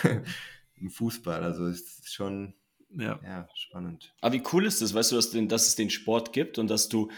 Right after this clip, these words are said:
Speaker 3: die Gefühle da erleben kannst. Und
Speaker 2: Mhm.
Speaker 3: eigentlich, das müsste man eigentlich den, <clears throat> den Sportlern heute sagen, dass es,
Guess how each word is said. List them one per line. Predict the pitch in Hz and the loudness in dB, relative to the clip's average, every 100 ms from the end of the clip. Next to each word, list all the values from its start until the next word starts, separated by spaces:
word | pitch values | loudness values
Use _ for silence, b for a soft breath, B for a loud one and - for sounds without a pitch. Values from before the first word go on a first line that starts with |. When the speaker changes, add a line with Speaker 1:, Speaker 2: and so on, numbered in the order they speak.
| B B - | B B -8
Speaker 3:
die | |
Gefühle | 95 - 160 175 | -4 0 2 4
da | 117 | 2
erleben | 90 92 92 | 2 2 0
kannst. | - 87 90 - - | -4 -2 -2 -2 2
Und | |
Speaker 2:
Mhm. | 117 | 4
Speaker 3:
eigentlich, | 120 117 - B B B B | 4 2 -2 B B B B
das | 120 143 | 0 2
müsste | 151 139 | 2 4
man | 117 113 | 4 4
eigentlich | 110 107 | 2 2
den, | 107 104 - | 0 -2 4
<clears throat> | |
den | - 175 123 107 | 10 10 10 6
Sportlern | - 110 113 104 | 4 4 4 4
heute | 101 98 | 2 0
sagen, | 90 107 143 | 2 2 4
dass | 98 - | 2 2
es, | 90 - | 0 -2